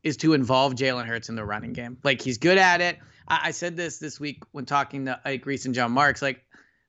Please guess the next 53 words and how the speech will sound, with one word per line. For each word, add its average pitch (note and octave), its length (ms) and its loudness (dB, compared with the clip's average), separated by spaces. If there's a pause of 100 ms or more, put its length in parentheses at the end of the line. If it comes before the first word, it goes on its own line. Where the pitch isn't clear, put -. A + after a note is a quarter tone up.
(220)
Jalen G#3+ 320 6
Hurts A#3 220 0
to F#3 80 -6
me E3+ 140 -4
seems D3+ 240 -8
like C#3+ 100 -4
a B2+ 80 -8
quarterback B2+ 560 -2
where A#2+ 340 -2 (240)
it, E3+ 300 -2
it, D#3+ 220 -10 (160)
it, F3+ 180 4
like, A3 160 4
helps - 340 2
him E3 140 -2
to D#3 40 -2
get C#3+ 180 -4
contact C3+ 500 -2
early A2+ 220 -8
on. A2 200 -12
Like, C3 220 -2
when D3+ 140 -2
he's E3+ 180 0
running E3+ 300 0
the E3+ 80 -4
ball, D#3 360 4
when C#3+ 100 -6
he's C3+ 120 -8
doing D#3 200 -2
those D3+ 120 -8
type D3 180 -6
of C#3 80 -10
things, C#3 220 -2
I C3+ 40 -2
think E3+ 160 2
it G3 60 6
just, E3 160 -2
like, B2+ 200 -2
gets C#3+ 200 -2
him C3+ 140 -4
going, C3+ 340 2
and C#3 80 -2
I C3 60 0
think C#3+ 200 -6
it - 60 -4
makes C3 220 -2
him C3 80 -4
a - 20 -2
better A#2 240 -2
quarterback. A2+ 540 -2 (320)
So - 140 2
the A#3 60 6
most A#3 200 4